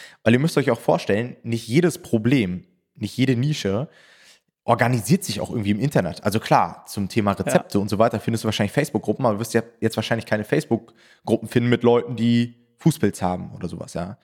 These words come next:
Speaker 1: <laughs> Sowas ist dann noch ein bisschen problematischer. Ja.
Speaker 2: Ja, das stimmt natürlich.
Speaker 1: Dann als zweites Element natürlich bei einem Produkt reicht nicht nur der Text, sondern wir benötigen natürlich auch ein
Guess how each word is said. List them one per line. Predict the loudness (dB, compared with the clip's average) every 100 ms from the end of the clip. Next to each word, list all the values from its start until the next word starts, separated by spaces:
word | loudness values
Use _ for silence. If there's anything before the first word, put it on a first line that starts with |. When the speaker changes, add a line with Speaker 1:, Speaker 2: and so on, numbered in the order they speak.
| -20
Speaker 1:
<laughs> | -20 -14
Sowas | -8 -2 -2 -2 -6 -16 -20 -18 -2
ist | 0 2
dann | 2
noch | 2
ein | 0
bisschen | -2 -2
problematischer. | -2 -6 -4 -6 -8 -12 -20 -20 _ _ -4
Ja. | 0
Speaker 2:
Ja, | 0
das | 0
stimmt | -8 -10 -8
natürlich. | -12 -12 -14 -14 _ _ _ _ _ _ _ _ 0
Speaker 1:
Dann | 2 2 0 2
als | 0 2
zweites | 4 4 2
Element | 0 0 0
natürlich | -2 -2 -2
bei | 0
einem | -2
Produkt | -2 -2 -2 -4 -2
reicht | 0 0 -4
nicht | -8 -4
nur | 0
der | 0 0
Text, | -4 -6 -10 -20 _ _ _ -14
sondern | 0 2 4 2 0 -4 -8 _ _ _
wir | 0
benötigen | 2 2 0 0 0
natürlich | 2 2 0 0 0
auch | 0 0
ein | -2 0 -2